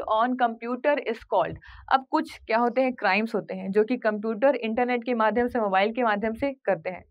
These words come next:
क्या बोलते हैं इसको? Smart crimes। तो कौन कौन से, जैसे कि phishing हो गया, है ना, और क्या कर लिए, आपका पैसा आपको क्या करे,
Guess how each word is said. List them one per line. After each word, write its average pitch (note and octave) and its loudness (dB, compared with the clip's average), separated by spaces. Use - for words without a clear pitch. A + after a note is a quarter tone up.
क्या G#3 2
बोलते G#3 -4
हैं A3 -4
इसको? G#3+ -6
Smart G3 -2
crimes। F3 -4
तो E4 4
कौन C4+ 2
कौन C#4 2
से, C#4+ -4
जैसे A#3 -2
कि A#3+ -6
phishing C4+ 2
हो G#3+ 0
गया, E3 -4
है F3 -6
ना, D4 -8
और A3+ 2
क्या A#3 2
कर A#3 -2
लिए, A#3+ -2
आपका A3+ 4
पैसा G#3+ 0
आपको A#3+ 4
क्या G#3+ 6
करे, A#3+ 4